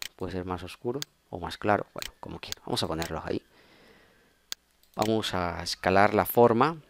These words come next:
tecla S, la bajo. Y pues perdón, acá con la herramienta selección lo voy a llevar a la parte inferior. Simplemente lo voy a mo-, a jugar es con el movimiento de rotación. Presiona tecla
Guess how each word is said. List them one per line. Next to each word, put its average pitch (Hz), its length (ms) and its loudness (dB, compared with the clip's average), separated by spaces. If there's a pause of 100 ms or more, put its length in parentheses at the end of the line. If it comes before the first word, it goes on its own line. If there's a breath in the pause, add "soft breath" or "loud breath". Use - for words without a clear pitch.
tecla 95 340 2
S, 147 280 0 (1120 soft breath)
la - 100 -10
bajo. 110 340 4 (1900)
Y 127 140 0
pues - 560 2 (440)
perdón, 80 240 -8
acá 127 400 2
con 113 100 -2
la 87 60 0
herramienta 92 420 0
selección 110 680 2
lo 90 60 -6
voy 82 100 -2
a - 20 -2
llevar 80 300 -2 (220)
a - 100 -2
la 76 80 -2
parte 117 580 -2 (640)
inferior. - 640 -10 (720 loud breath)
Simplemente 123 540 4
lo 110 60 8
voy 101 120 8
a 101 80 8
mo-, 101 240 -2
a 98 140 4
jugar 113 320 4
es 117 140 0
con 120 240 4
el 117 180 2 (100)
movimiento 101 560 2
de 95 100 2
rotación. 123 540 2
Presiona 95 460 -6
tecla 90 460 -4